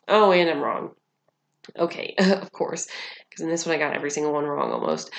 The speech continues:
Uh, okay, Chuck Howley has the honor of being known as the only man to win the Super Bowl M V P on a losing team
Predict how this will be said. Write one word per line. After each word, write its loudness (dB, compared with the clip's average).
Uh, 2
okay, -2
Chuck -2
Howley 0
has 0
the -2
honor 2
of 0
being 4
known 0
as -4
the -6
only 2
man 2
to -8
win 0
the -6
Super -2
Bowl 0
M -2
V -4
P -4
on 0
a 0
losing 0
team -2